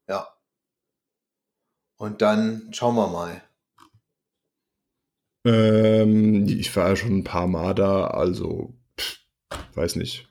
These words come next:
Speaker 2: Autos.
Speaker 1: Autos halt, ne?
Speaker 2: Autos faszinieren mich eh nicht mehr so. Bin ich nicht mehr so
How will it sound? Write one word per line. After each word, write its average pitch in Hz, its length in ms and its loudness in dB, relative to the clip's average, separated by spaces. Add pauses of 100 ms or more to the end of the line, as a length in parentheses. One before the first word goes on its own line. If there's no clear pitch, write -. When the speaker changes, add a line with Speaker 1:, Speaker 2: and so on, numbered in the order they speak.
(140)
Speaker 2:
Autos. 107 600 0 (280)
Speaker 1:
Autos 90 460 -12
halt, 82 220 -12
ne? 107 180 -6 (600)
Speaker 2:
Autos 151 540 2
faszinieren 127 520 2
mich 110 160 2
eh 104 220 2
nicht 104 240 0
mehr 101 180 0
so. 95 400 0 (1500)
Bin 101 160 -4
ich 98 220 0
nicht 92 180 0
mehr 95 140 0
so 95 400 -2